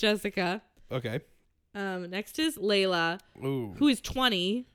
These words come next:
Speaker 2: No.
Speaker 1: the youngest.
Speaker 2: Why
Speaker 1: And
Speaker 2: do
Speaker 1: also
Speaker 2: some people look so much older?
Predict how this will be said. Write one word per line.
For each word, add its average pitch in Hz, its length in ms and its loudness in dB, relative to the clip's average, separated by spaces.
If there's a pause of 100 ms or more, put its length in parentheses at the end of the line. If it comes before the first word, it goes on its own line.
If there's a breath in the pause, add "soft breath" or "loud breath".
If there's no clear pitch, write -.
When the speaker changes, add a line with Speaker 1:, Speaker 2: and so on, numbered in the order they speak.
(120)
Speaker 2:
No. 165 360 0
Speaker 1:
the 233 120 10
youngest. 220 800 4 (200 soft breath)
Speaker 2:
Why 165 180 10
Speaker 1:
And 381 80 10
Speaker 2:
do 415 80 8 (200)
Speaker 1:
also 226 80 -8
Speaker 2:
some 233 320 2
people 240 340 2
look 180 240 4 (200)
so 170 280 2
much 180 240 0
older? 151 320 -2